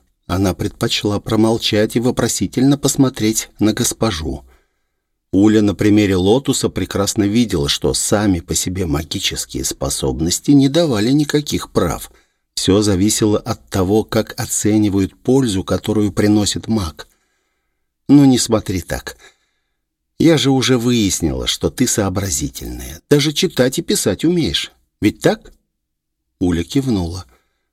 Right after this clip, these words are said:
«Вот видишь», продолжила Веда, «наш маг говорит, что в тебе много магической силы, а у нашего барона на тебя серьезные виды».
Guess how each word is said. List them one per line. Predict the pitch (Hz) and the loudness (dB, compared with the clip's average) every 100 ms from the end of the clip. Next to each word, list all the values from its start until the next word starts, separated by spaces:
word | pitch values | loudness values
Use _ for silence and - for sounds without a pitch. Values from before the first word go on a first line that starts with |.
| - | 2
«Вот | 135 117 107 - | 4 6 2 2
видишь», | 120 107 92 - - _ _ - | 0 2 -2 -6 -18 _ _ -4
продолжила | 95 90 92 82 87 87 | 0 2 2 0 0 0
Веда, | 85 78 82 - _ - | 0 -2 -6 -12 _ 0
«наш | 107 120 110 | 4 4 2
маг | 113 127 104 | 0 0 2
говорит, | 101 104 117 | 2 2 2
что | - - 101 | 0 -4 -4
в | |
тебе | - 104 113 | -2 2 2
много | 101 104 113 101 | 4 2 2 2
магической | 92 87 104 - - 101 | 0 -2 -4 -4 -2 -2
силы, | - - 123 90 - - _ _ - | -2 0 2 0 -4 -12 _ _ -6
а | 85 | -4
у | 85 | -2
нашего | 71 - - 113 | -2 0 2 2
барона | 113 113 107 107 110 | 2 2 2 2 2
на | 113 | 2
тебя | 113 113 110 107 | 0 -2 -2 0
серьезные | 127 123 113 110 120 117 | 2 4 4 4 2 2
виды». | 98 92 98 | 0 0 -2